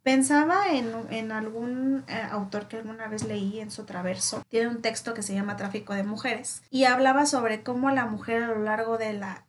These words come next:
de la historia siempre ha sido, pues, justamente traficada, ¿no? Eh, a cambio de un matrimonio, ya no, los bienes,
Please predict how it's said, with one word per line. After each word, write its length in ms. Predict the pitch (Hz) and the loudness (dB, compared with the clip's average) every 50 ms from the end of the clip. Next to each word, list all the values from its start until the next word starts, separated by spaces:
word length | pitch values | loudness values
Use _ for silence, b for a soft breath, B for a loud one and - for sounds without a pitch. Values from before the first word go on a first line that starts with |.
| _ | _
de 140 | - 196 196 | -4 -2 0
la 160 | 190 185 170 | 0 0 -2
historia 640 | 175 190 - - - 254 269 254 233 226 240 302 - b b b | -6 -10 -6 2 4 6 6 6 6 4 2 2 -2 b b b
siempre 540 | - - - 240 240 233 233 - 240 233 226 | -4 -2 0 2 2 0 0 -4 -2 0 0
ha 100 | 214 214 | 0 0
sido, 320 | 214 - 226 220 226 226 220 | 0 -2 0 0 0 -2 -2
pues, 160 | 208 196 190 | -2 -4 -4
justamente 520 | - 214 196 - 214 214 214 214 208 208 196 | -4 -6 -6 -4 -4 -4 -4 -4 -4 -6 -6
traficada, 640 | - - 190 196 208 196 - 269 269 262 226 196 | -8 -8 -10 -8 -10 -10 -4 -2 -2 0 0 -2
¿no? 220 | 196 214 269 339 - b b | -2 -2 -4 -4 -6 b b
Eh, 400 | - 226 214 214 214 214 214 - | -2 0 2 2 2 2 0 0
a 100 | - 208 | -2 -2
cambio 300 | - 214 220 226 233 233 | 0 -2 -2 0 0 -2
de 100 | 233 233 | -2 0
un 80 | 233 233 | 0 0
matrimonio, 920 | 233 233 226 - - 262 262 269 302 311 302 294 302 302 339 - - - _ - | -2 -2 -4 -4 -2 2 4 4 6 6 6 6 6 4 2 -2 -6 -12 _ -2
ya 260 | - 226 226 226 226 | 0 2 4 4 2
no, 380 | 226 226 226 233 233 233 233 233 233 - - _ _ _ | 2 0 -2 -2 -2 -2 -4 -4 -4 -6 -8 _ _ _
los 300 | - 208 208 208 208 202 | -6 -2 -2 -2 -2 -2
bienes, 420 | 214 220 226 233 233 226 233 - | -2 -2 -2 0 -2 -4 -4 -6